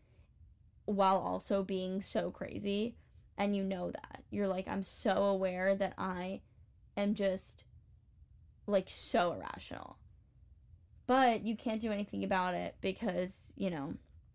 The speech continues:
your hormone, you're just, you can't do anything about it. That was kind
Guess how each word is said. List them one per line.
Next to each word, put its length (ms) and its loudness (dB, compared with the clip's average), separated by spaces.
your 180 2
hormone, 460 -2
you're 220 -2
just, 420 -10
you 160 -6
can't 360 -6
do 80 -6
anything 260 -2
about 240 -4
it. 140 -12
That 160 4
was 120 -2
kind 180 -6